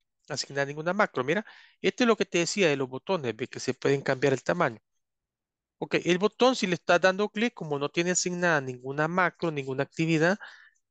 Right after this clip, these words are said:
no hace nada. Lo moves y vamos a dejar así, mira. A este botón le doy botón derecho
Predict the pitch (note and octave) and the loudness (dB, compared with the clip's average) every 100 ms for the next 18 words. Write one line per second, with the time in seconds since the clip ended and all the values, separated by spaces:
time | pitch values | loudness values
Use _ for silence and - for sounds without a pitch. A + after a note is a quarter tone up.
0 | _ - F#3+ - A#3+ F#3 G#2 - _ _ | _ -2 0 0 0 0 0 -4 _ _
1 | _ _ _ _ _ _ _ _ _ - | _ _ _ _ _ _ _ _ _ -4
2 | F3 F#3 G3 G3 G3 A3+ B3+ - _ _ | 0 2 2 2 2 2 -4 -12 _ _
3 | _ _ _ _ G#3 A3+ G3 C#3+ C#3+ C#3+ | _ _ _ _ -4 0 2 0 0 2
4 | C#3+ C3+ B2 A#2 - G#2+ F#2 - _ _ | 2 2 0 -4 -8 -10 -14 -20 _ _
5 | _ _ _ _ _ _ _ - E3+ F#3 | _ _ _ _ _ _ _ 2 4 4
6 | - A3 A3 - A#3 B3 E3 D3 D3+ B2+ | 2 2 2 0 0 0 -6 -4 -4 -4
7 | A#2 F3 G3 A#3 F#3+ - C4 | -6 -4 2 4 4 2 -8